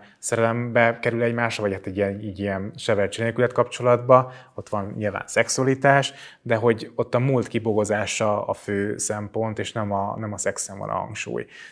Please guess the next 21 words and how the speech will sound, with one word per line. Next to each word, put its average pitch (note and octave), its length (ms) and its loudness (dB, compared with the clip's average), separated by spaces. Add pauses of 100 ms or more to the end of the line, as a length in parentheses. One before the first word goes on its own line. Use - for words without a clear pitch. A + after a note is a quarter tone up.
Tehát, A2 260 4
hogy, A2+ 240 2
ö, A2+ 360 6
hogy A2+ 100 -6
nálam A#2 180 2
soha C3 200 0
nem A2 160 0
volt G#2 240 6
az, G#2+ 200 8
amiket, A2 360 0
mint A2+ 140 -4
amiket G#2 260 -2
én G#2+ 80 -2
olvastam, G#2 480 2
ilyen G#2 140 -4
típusú G#2+ 360 -8
regényeket, G2+ 640 -2
ö, G2+ 140 2
angol G#2 320 0
száz G#2 280 -2
területről, A2+ 720 2